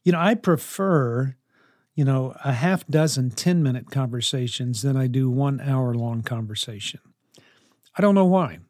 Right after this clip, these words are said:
Maybe it keeps the kids' attention, but it keeps them coming back to me. You know, take advantage of these times that, that, um, when your kid approaches you,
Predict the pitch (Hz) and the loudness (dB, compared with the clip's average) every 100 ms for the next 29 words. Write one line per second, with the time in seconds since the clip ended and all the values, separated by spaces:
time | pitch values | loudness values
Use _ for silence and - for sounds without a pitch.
0 | _ 139 147 139 160 - 131 - 147 127 | _ -2 -2 -2 -4 -4 -8 0 0 0
1 | 120 - 151 - 127 123 113 147 139 131 | -6 -2 -2 -2 -4 -4 -4 -6 -4 -6
2 | - 139 127 113 123 123 - 113 101 90 | -4 -2 -2 -2 -4 -6 -8 -10 -10 -12
3 | - _ _ _ - _ _ _ _ _ | -18 _ _ _ -20 _ _ _ _ _
4 | - 165 165 143 143 - - 202 220 175 | 2 4 4 0 -12 -18 -2 0 2 2
5 | 180 214 208 151 143 127 135 - 139 131 | 2 4 2 0 -2 0 -2 -2 -4 -2
6 | 131 123 127 123 - _ _ _ - 131 | -2 -4 -6 -10 -12 _ _ _ -4 0
7 | 135 127 127 120 117 117 113 _ _ _ | 2 0 -2 -4 -4 -6 -10 _ _ _
8 | _ 151 156 147 - 175 160 - 170 175 | _ 4 4 4 2 0 0 -4 -4 -4
9 | 160 123 - 107 - - | -4 -4 -6 -10 -18 -20